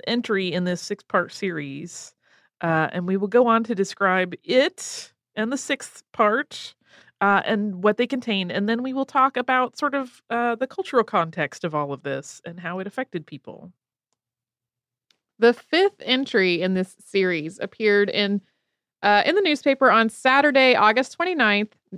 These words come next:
Speaker 2: eighteen thirty-five. And this one started with the description of three oceans on the surface of the moon, which were visible even with the puniest of telescopes. They had also described seven seas and innumerable smaller bodies of water.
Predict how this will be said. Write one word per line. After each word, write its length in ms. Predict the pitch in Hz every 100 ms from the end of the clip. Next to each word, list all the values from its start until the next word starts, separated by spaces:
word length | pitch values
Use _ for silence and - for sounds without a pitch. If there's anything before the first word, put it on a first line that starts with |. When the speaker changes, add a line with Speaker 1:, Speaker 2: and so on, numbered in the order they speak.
| -
Speaker 2:
eighteen 320 | 226 233 214
thirty-five. 520 | 196 185 147 101 82
And 160 | - 214
this 180 | 277 -
one 160 | 349
started 500 | 330 - 196 202 208
with 220 | 196 202 220
the 60 |
description 500 | 202 - 277 247 247
of 180 | 214 - -
three 400 | 214 214 262 285
oceans 640 | - 226 254 165 151 156 185
on 100 | -
the 80 | 190
surface 340 | 185 196 196 196
of 120 | 208
the 80 | 208
moon, 340 | 175 165 190
which 160 | 208 214
were 80 |
visible 460 | 202 247 247 233 220
even 380 | 302 392 427 403
with 160 | 415 415
the 80 | 403
puniest 720 | _ - 349 349 349 339 -
of 80 | -
telescopes. 720 | 285 285 277 196 175 - _ _ _ _ _ _ _ _
They 60 | 302
had 100 | 320
also 300 | 339 339 339
described 480 | 285 - 269 233 220
seven 460 | - 285 294 294
seas 580 | 294 285 262 254 254 226
and 320 | - 220 214
innumerable 800 | - 220 214 220 262 294 302 285
smaller 460 | 285 233 214 208 196
bodies 400 | 185 185 190 190
of 160 | 170
water. 680 | 165 170 175 175 - 117 113